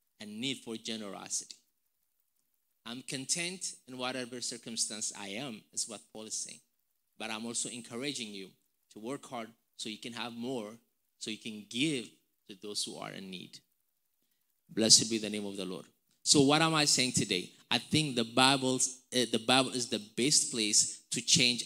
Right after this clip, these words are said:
our mind and, and, and attitude when it comes to money. And there are a few principles in the Word of God that can change us, that can impact us,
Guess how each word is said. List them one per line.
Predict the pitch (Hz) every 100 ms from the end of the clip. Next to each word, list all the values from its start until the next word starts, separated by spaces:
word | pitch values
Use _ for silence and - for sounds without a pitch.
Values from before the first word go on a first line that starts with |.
| -
our | 107
mind | 104 104 123 110 110 - - _
and, | 110 110 110
and, | 107 107 90 -
and | 107 110 -
attitude | 113 123 117 - 110 107 113 _
when | 104 113
it | 110
comes | - 107 107 -
to | 117
money. | 98 87 76 _ - - -
And | 127
there | 127
are | 127
a | 123
few | - 202 220
principles | 185 170 147 151 135 147
in |
the | 127
Word | 117 120 123
of | 113 -
God | 98 104 - _
that | - 113
can | - 127
change | - - 139 127
us, | 107 -
that | 104 -
can | 127
impact | 123 117 127 123 -
us, | 113 -